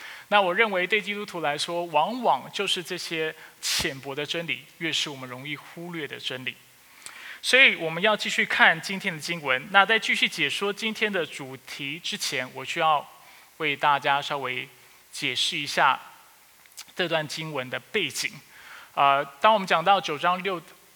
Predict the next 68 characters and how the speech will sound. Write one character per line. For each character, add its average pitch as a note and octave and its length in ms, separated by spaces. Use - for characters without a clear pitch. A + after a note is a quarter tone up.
到 F3+ 180
七 - 220
节， D#3 180
就 D3+ 80
是 D#3+ 100
今 F3+ 160
天 F3 160
的 C#3+ 60
经 E3 160
文 C#3 100
的 B2 60
时 - 80
候， C#3+ 80
我 C3+ 100
相 F3 220
信 F3 160
如 E3 100
果 D#3+ 140
你 C3 100
是 D#3+ 140
基 E3 140
督 D#3+ 120
徒 C3+ 220
很 B2+ 140
长 C3+ 180
一 C3 60
段 D3+ 160
时 C3+ 180
间 C3+ 280
的 - 60
话， C3+ 320
你 D#3+ 80
其 F3+ 120
实 G#3+ 120
对 A3+ 160
这 G#3 120
段 G3 160
经 F3 140
文 C#3 80
是 - 100
非 C#3+ 80
常 C3 160
熟 B2+ 240
悉 B2+ 280
的。 B2 100
但 A3+ 120
是 A#3 160
如 G#3+ 160
果 A#3 100
我 D#3+ 80
问 G3 240
你 C3 180
，“那 F3 140
这 B3+ 120
段 A3+ 240
经 B3+ 400
文 C#3+ 380
书 B3+ 320
写 D3+ 160
的 C3 80
背 B3+ 300
景 A#2+ 280
是 - 200
什 C3+ 160
么？” B2 100
的 C3+ 60
时 B2+ 160
候， C3+ 200